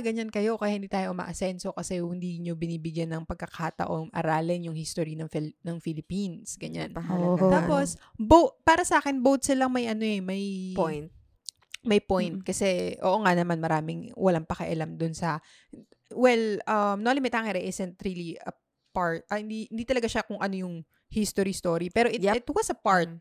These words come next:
Speaker 1: It, it was
Speaker 2: Mm-hmm.
Speaker 1: a big part of the history. Kasi nga, si Rizal yung gumawa, tas pinanlaban sa mga Espanyol, mga ganyan.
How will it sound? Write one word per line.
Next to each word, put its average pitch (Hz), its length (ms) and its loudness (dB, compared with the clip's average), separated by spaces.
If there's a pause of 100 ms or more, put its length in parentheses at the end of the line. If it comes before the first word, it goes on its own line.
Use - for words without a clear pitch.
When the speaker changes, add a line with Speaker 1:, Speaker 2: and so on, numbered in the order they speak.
(120)
Speaker 1:
It, - 120 -6 (120)
it 175 160 -2
was 269 160 4
Speaker 2:
Mm-hmm. 247 80 0
Speaker 1:
a 208 80 -4
big 185 160 -4
part 165 280 -2
of 180 180 -6
the 160 280 -2
history. 156 640 -10 (320)
Kasi - 180 -12
nga, 185 220 -8
si - 100 -10
Rizal 175 320 -4
yung 160 140 -6
gumawa, 196 280 -2
tas 156 200 -12
pinanlaban 156 480 -6
sa 165 80 -14
mga 151 240 -12 (240)
Espanyol, 214 480 -4
mga 196 240 -8
ganyan. 175 240 -12